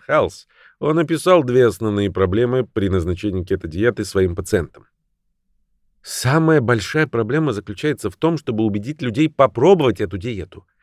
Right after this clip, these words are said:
Как только они ее попробуют, то сразу увидят преимущество. Но тогда всплывает вторая проблема.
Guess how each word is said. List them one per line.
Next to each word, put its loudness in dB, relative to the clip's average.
Как -2
только 4
они 0
ее 0
попробуют, 4
то 0
сразу -2
увидят 0
преимущество. -2
Но -6
тогда 0
всплывает 0
вторая 4
проблема. -4